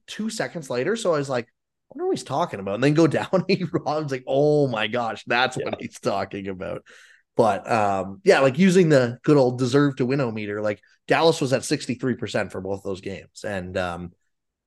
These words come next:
Speaker 1: that feels about right. You know, they've been
Speaker 2: That makes
Speaker 1: controlling
Speaker 2: sense.
Speaker 1: play recently. Uh, Jason Robertson, man, you wanna talk about getting your team off the mat when they need it. He had a huge game four and was,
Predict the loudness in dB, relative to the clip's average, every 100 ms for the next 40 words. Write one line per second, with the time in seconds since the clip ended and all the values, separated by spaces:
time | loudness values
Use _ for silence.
0 | _ _ _ -18 -18 -2 2 2 6 6
1 | 8 6 6 2 0 -4 -4 -2 0 2
2 | 0 -2 0 0 0 0 0 0 -2 -2
3 | 0 0 -2 -12 _ -8 -6 0 2 4
4 | 2 2 2 0 -4 -6 -2 0 2 2
5 | 2 0 -2 -4 -2 -2 -4 -6 -2 0
6 | 0 -2 -4 -2 -2 -4 -2 -2 0 -2
7 | -4 -10 _ _ 2 4 4 2 -8 -2
8 | 2 4 2 2 0 0 0 0 0 -2
9 | -8 -14